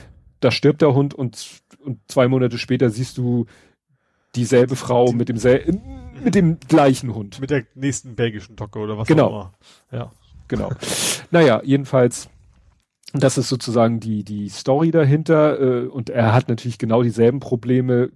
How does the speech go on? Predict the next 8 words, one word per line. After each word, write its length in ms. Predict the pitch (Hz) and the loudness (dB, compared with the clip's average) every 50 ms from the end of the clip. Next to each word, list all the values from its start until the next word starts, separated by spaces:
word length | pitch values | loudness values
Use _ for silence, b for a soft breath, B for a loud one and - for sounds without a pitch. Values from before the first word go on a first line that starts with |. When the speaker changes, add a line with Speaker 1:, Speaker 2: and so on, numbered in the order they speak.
| _ _ _ _ _ _ _ _ _ _ _ _ _ _ _ _ | _ _ _ _ _ _ _ _ _ _ _ _ _ _ _ _
Speaker 1:
mit 280 | - 123 120 123 - - | -10 -2 0 0 2 2
dem 140 | 123 117 107 | 0 0 2
Hund, 340 | 113 131 131 123 117 - - _ _ | 2 2 0 0 -4 -10 -20 _ _
wie 300 | - 120 117 120 117 110 110 _ _ _ _ _ | -10 -6 -4 -4 -4 -4 -6 _ _ _ _ _
sein 340 | _ - 117 110 110 113 110 | _ 0 2 4 4 2 0
Vater 600 | - - 120 113 117 113 - 110 104 104 104 - _ _ _ | 0 2 2 4 4 2 2 0 0 0 -4 -6 _ _ _
mit 220 | 113 110 104 - | -12 -10 -10 -8
dem 220 | 110 101 98 92 | -8 -10 -10 -12